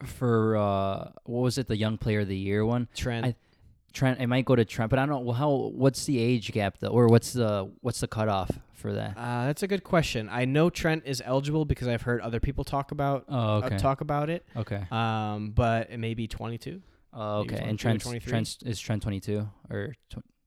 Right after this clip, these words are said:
Speaker 1: is he
Speaker 2: Uh,
Speaker 1: younger?
Speaker 2: I'd have to look.
Speaker 1: Um,
Speaker 2: I'm not sure.
Speaker 1: Okay, yeah. So, 'cause I, I didn't know. I forgot how old Trent was, 'cause I was also gonna say maybe Greenwood,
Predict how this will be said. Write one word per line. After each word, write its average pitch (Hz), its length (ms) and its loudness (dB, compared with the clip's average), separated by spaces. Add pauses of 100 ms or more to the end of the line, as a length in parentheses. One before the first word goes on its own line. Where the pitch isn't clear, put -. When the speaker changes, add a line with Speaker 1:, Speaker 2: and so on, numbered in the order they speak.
(220)
Speaker 1:
is 107 80 -4
he 104 60 -4
Speaker 2:
Uh, 101 60 -2
Speaker 1:
younger? 107 160 0
Speaker 2:
I'd 107 60 -2
have 113 160 -4
to 101 60 -12
look. 95 320 -16 (380)
Speaker 1:
Um, 110 80 -2
Speaker 2:
I'm 104 220 0
not 92 120 -8
sure. 98 240 -16 (280)
Speaker 1:
Okay, 104 300 0
yeah. 95 140 0
So, 101 220 0
'cause 117 180 -2
I, 113 260 2
I 117 40 2
didn't 123 140 4
know. 117 220 2
I 107 100 -4
forgot 117 240 0
how 107 120 2
old 98 160 0
Trent 101 200 -2
was, 98 140 -2
'cause - 140 -4
I 123 40 4
was 120 120 -2
also 117 180 -2
gonna 104 120 0
say - 140 -2
maybe 101 220 0
Greenwood, 107 520 2